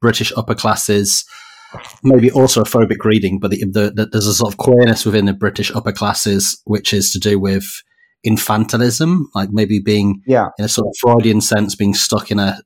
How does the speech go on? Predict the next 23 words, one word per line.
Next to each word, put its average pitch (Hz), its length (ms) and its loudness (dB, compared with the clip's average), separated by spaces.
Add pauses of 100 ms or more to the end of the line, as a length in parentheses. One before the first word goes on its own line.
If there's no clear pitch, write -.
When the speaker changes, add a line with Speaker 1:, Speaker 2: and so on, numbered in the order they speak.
(100)
Speaker 1:
stuck - 320 -2
in 101 80 -2
a 98 60 -2
stage, 120 500 -2
being, 98 380 0
um, 95 360 0 (1080)
uh, - 60 -10
y-, - 720 -4
you 135 100 6
know, 123 100 6
having 113 220 2
arrested, 110 480 2
arrested 110 380 0
development. 110 680 0
Is 110 80 0
that 101 200 -4 (260)
sort 104 200 -4
of - 60 -18
part 98 180 -2
of 95 80 -4
that - 60 -4
same 98 240 0
reading? 104 480 2